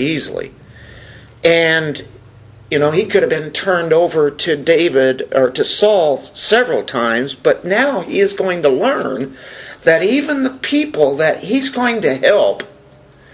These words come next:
in having a victory over the Philistines, that those same people would be willing to hand him over to Saul.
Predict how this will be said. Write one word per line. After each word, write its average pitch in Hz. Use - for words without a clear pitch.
in 175
having 214
a 165
victory 190
over 147
the 135
Philistines, 135
that 185
those 285
same 262
people 156
would 208
be 247
willing 247
to 175
hand 226
him 220
over 147
to -
Saul. 113